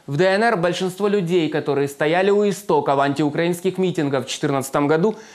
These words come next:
сегодня или убиты, или изгнаны в прямом и переносном смысле.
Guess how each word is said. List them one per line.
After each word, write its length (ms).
сегодня 540
или 240
убиты, 580
или 480
изгнаны 440
в 40
прямом 760
и 100
переносном 680
смысле. 300